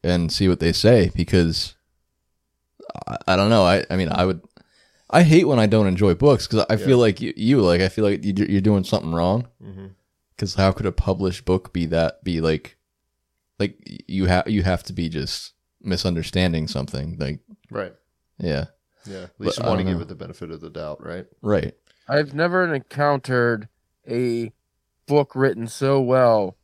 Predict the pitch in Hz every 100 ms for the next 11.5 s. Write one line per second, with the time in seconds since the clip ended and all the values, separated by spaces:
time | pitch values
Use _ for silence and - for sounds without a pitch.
0 | _ 117 117 110 110 123 123 113 - 117
1 | 113 - 113 110 95 87 - 90 85 82
2 | _ _ _ _ _ _ _ 113 113 107
3 | 131 127 113 117 104 92 64 _ _ _
4 | _ _ - - - _ _ _ _ _
5 | _ _ _ _ 139 143 127 147 156 131
6 | 117 104 98 87 82 95 107 - - -
7 | - - - 165 156 156 156 127 104 107
8 | 110 104 - - 107 101 98 98 90 127
9 | 214 269 - - 110 110 104 110 107 107
10 | _ _ _ _ - - 110 113 - 113
11 | 107 107 107 110 113